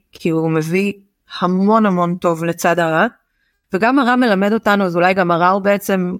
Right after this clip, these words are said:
קצת טוב, והומור, הומור עצמי והומור בכללי. אני לא חושבת שאני הייתי מצליחה לעבור חצי יום בלי, אה, לצחוק, בהכל יש הומור, לצחוק על עצמנו,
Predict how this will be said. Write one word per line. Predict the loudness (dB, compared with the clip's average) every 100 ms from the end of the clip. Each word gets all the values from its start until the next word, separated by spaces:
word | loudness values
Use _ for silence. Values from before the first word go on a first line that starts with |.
| -14
קצת | -6 -6 -2
טוב, | 0 0 -4 _ _ _ _ _
והומור, | -12 -2 0 0 -4 _ _ -8 -4 0 0 0 -4 -12 _ _ _ _
הומור | -2 2 2 2
עצמי | -2 -4 0 0 2
והומור | 0 0 0 0
בכללי. | -2 -2 -2 0 0
אני | 2
לא | 0
חושבת | -2 -4 -2 -2
שאני | -2 -2
הייתי | 0
מצליחה | -4 -2 -6 -2 0
לעבור | 0 2 0 -2 -12 _ _ _ _
חצי | -8 -6 -2 0
יום | 2 2 2 0 -2
בלי, | -4 0 0 0 -2 -2
אה, | 0 0 0 -2 -2 0 -2
לצחוק, | -2 -4 -6 -2 -2 -2 -12
בהכל | -6 -4 -2 0 0
יש | 0
הומור, | -2 -4 -4 -6
לצחוק | -10 -4 -2 0
על | 0
עצמנו, | -2 0 0 2 -2